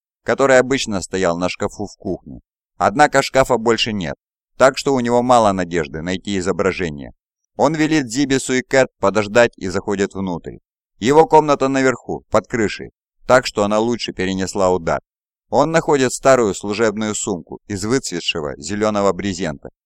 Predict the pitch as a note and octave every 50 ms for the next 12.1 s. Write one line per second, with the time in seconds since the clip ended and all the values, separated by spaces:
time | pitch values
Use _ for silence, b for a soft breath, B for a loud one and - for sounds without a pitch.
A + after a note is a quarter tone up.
0 | _ _ _ _ _ - G#2 - B2+ C3 C3 C3 D3 D3 C#3+ - A#2+ G#2+ G2+ G2
1 | G2 G2 G2+ G#2 A2+ A#2 A2+ G2 G2 - - F#2+ G2 G2+ G2 F#2 F2 G2+ G2 F#2
2 | - - G2 E2+ D#2 - - C#2 B1+ B1+ B1 _ _ _ _ _ _ _ - F2
3 | A#2+ - - E3 E3+ D3 - C3 C3 C#3 C3+ B2+ B2 A2+ - - - C#3+ C3+ C3+
4 | C3+ B2 _ _ _ - G#2+ A2+ A#2+ A#2+ G2+ A2 G#2 A2 A2 A2 A2+ G#2+ - A#2
5 | G2 G2 G#2 A2 - - G2 E2+ D2 C2 - _ - E2+ G2+ G#2+ G#2 G#2+ G#2+ G#2+
6 | A2 A2 G#2+ G2+ - - G2+ - - G#2+ G2 F#2 F#2 F2+ E2 F2 D#2+ C#2+ B1+ A#1+
7 | C2 - _ _ _ _ _ _ _ _ - G2 G#2+ C#3 D#3+ D#3+ - - G2+ D#2
8 | C#2 - - G#2+ G#2+ A2+ A#2 A#2+ A#2+ A2+ - G2+ G2 G#2 G#2+ A2 G#2 G2 - G#2+
9 | G2+ G#2 G#2 G#2 - - A2+ A2 - - - G2 G2 - A#2+ A#2+ A#2 G#2 A2+ G#2
10 | G2+ F#2+ - G2+ F#2+ - - - G#2+ G#2 G2+ F#2+ E2 A#1 E2+ F#2+ G2 G#2 G#2 G2
11 | F#2 - - - F#2+ F2+ - - - G2 G2 G2 F#2+ F#2 - - F2 E2+ C#2+ _
12 | - C#2